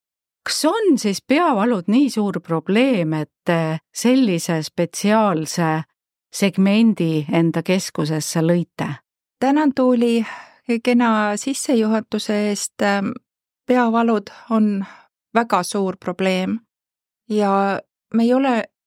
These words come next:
Speaker 2: ka isegi võib-olla meditsiiniinimestena seda nagu päriselt teadvustanud ka esmatasandil tegelikult, kui suur see probleem on, sest, äh,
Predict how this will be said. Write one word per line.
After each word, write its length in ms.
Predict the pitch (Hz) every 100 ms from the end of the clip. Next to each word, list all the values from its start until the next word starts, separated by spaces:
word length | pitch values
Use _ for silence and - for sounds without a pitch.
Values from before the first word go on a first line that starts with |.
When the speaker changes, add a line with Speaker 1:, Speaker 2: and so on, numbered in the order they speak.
| -
Speaker 2:
ka 140 | 233
isegi 400 | 233 254 262 226
võib-olla 380 | 220 233 240 226
meditsiiniinimestena 1200 | 214 220 - 254 247 233 247 220 190 - 190 190
seda 260 | 196 208 202
nagu 260 | 196 196 202
päriselt 480 | 233 247 214 - 190
teadvustanud 720 | 240 240 226 185 - 196 196 -
ka 80 |
esmatasandil 920 | 220 254 220 196 254 - 175 175 180 202 _
tegelikult, 760 | - 226 202 180 175 185 185 - - -
kui 380 | - 247 220 185 -
suur 420 | - 226 190 180 190 -
see 160 | 202
probleem 520 | 190 185 208 202 190 190
on, 180 | 208 185 175 - _ _ _ _ -
sest, 420 | - 196 - -
äh, 160 | 196 190